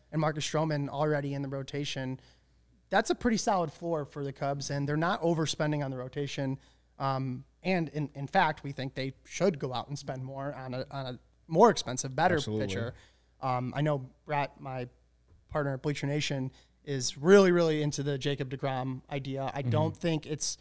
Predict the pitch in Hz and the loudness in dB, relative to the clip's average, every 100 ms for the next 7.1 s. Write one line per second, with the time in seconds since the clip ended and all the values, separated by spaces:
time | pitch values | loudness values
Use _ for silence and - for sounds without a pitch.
0 | _ 107 107 131 - 190 202 202 202 208 | _ -6 0 0 2 2 4 4 4 6
1 | 175 247 - 104 92 - 180 165 151 120 | 4 4 -2 -6 -2 -2 -2 -2 0 2
2 | 180 202 - 196 185 180 165 - 151 143 | 4 4 4 4 4 2 -6 0 2 4
3 | 156 226 285 233 160 170 170 160 139 151 | 8 10 10 6 2 2 2 2 0 0
4 | 143 - - 190 139 131 - - 135 110 | -2 -4 0 2 2 -2 -10 -10 -8 -2
5 | 101 90 82 147 - 156 143 120 - - | -2 0 -2 -4 -4 -2 -2 -4 -10 -20
6 | _ _ - 143 - 247 226 175 165 143 | _ _ -12 -6 4 6 6 0 0 0